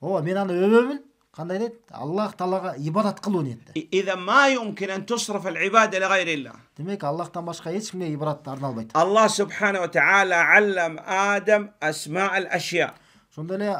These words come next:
Speaker 1: Аллах Таала Адам алейхиссаламды бардык нерсенин аттарын үйрөткөн.
Speaker 2: يعني هذا ماء، هذا طعام، هذا، هذه شجرة، هذا حجر.
Speaker 1: Мисалы, бул суу дейт, бул тамак, бул таш, бул, бул бак, бул дарак деп ушундай бо-, бардык нерсенин аталыштарын үйрөткөн Аллах Таала.
Speaker 2: نعم.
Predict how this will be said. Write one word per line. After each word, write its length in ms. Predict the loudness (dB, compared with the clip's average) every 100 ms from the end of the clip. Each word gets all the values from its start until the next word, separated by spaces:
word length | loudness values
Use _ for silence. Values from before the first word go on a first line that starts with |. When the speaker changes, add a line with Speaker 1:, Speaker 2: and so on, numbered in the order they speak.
| -8
Speaker 1:
Аллах 300 | -12 -8 -6
Таала 320 | -4 -2 0 0
Адам 200 | -2 -4
алейхиссаламды 600 | -4 -6 -8 -6 -6 -8 -12 _ -8
бардык 340 | -4 -4 -4
нерсенин 300 | -6 -6 -4 -4
аттарын 360 | -2 -2 0
үйрөткөн. 340 | 0 -2 -6 -14 -18 0
Speaker 2:
يعني 280 | 4 4 4
هذا 380 | 4 6 6
ماء، 320 | 6 10 10 8
هذا 380 | 6 6 6 2
طعام، 680 | 4 6 10 10 10 6 2
هذا، 580 | 2 4 6 4 2 0
هذه 220 | 0 0
شجرة، 680 | -2 0 2 4 8 8 8
هذا 120 | 6
حجر. 460 | 6 6 8 6 4 _ _
Speaker 1:
Мисалы, 260 | -8 -6 -4
бул 240 | -4 -4
суу 380 | -6 -4 -2 -2
дейт, 160 | -2 -6
бул 120 | -8
тамак, 580 | -4 -2 2 2 0 -4
бул 180 | -12 -2
таш, 460 | 2 4 2 -2
бул, 460 | -10 -8 -6 -4 -4
бул 180 | -6 -2
бак, 300 | 0 -2 -4
бул 140 | -10
дарак 340 | -4 -2 -2 -2
деп 140 | -10
ушундай 260 | -8 -6 -6
бо-, 220 | -4 -4
бардык 320 | -2 -4 -4
нерсенин 260 | -10 -8 -6
аталыштарын 520 | -4 -4 -4 -6 -4
үйрөткөн 300 | -4 -6 -8
Аллах 160 | -10 -10
Таала. 160 | -8 -2
Speaker 2:
نعم. 320 | 0 0